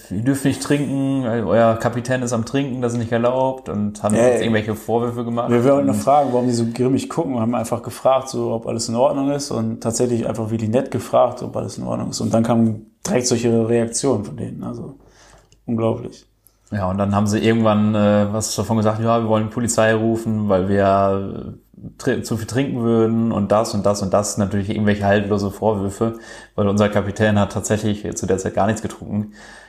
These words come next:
Speaker 1: Und, äh, ja, aber wir wollten dem Stress dann doch aus dem Weg gehen, weil, ja, da hatten wir echt keinen Bock drauf. Wollen die, das Meer ist groß, der Ozean ist groß, dann haben, sind wir einfach weitergefahren zur nächsten Bucht, beziehungsweise, ja, doch eine Bucht weiter war es dann,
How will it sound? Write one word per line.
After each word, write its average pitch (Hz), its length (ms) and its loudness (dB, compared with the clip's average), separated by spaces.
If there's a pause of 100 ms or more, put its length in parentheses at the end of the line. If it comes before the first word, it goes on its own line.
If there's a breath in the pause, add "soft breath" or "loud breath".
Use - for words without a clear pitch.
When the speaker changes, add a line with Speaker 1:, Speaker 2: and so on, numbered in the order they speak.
(160 loud breath)
Speaker 1:
Und, 95 420 -2
äh, 92 360 2
ja, 98 220 4
aber 95 440 0
wir 107 200 2
wollten 110 200 2
dem 107 100 2
Stress 107 300 0
dann 104 100 2
doch 107 140 2
aus 107 160 0
dem 104 140 -2
Weg 110 160 -2
gehen, 98 220 -4
weil, 95 420 -4 (200)
ja, 92 240 -6 (260)
da 101 80 0
hatten 98 140 -2
wir 104 100 0
echt 101 140 -6
keinen 117 140 0
Bock - 140 -2
drauf. - 340 -4 (340 loud breath)
Wollen 170 160 4
die, 139 80 4
das 123 180 2
Meer 123 200 6
ist 101 140 -2
groß, 147 420 2
der 110 120 2
Ozean 117 280 0
ist 104 140 -4
groß, 107 400 0
dann 98 140 0
haben, 101 200 2
sind 104 180 -4
wir - 80 -2
einfach 98 240 -6
weitergefahren 101 540 -2
zur 98 140 -6
nächsten 95 300 -6
Bucht, 101 300 -8
beziehungsweise, 104 680 -2 (220)
ja, 110 280 2
doch 117 160 0
eine 120 160 2
Bucht 110 240 -2
weiter 104 260 2
war 104 140 2
es 104 100 -6
dann, 101 260 -2